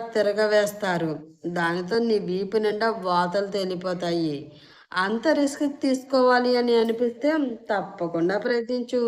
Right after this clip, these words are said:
అంటూ నవ్వుతూ ఆ రెస్టారెంట్ నుండి బయటకు వచ్చింది వినూత్న.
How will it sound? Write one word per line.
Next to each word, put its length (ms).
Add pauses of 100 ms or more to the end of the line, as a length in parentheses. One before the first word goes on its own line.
(560)
అంటూ 300 (120)
నవ్వుతూ 540 (600)
ఆ 120 (180)
రెస్టారెంట్ 640
నుండి 340
బయటకు 480
వచ్చింది 460
వినూత్న. 500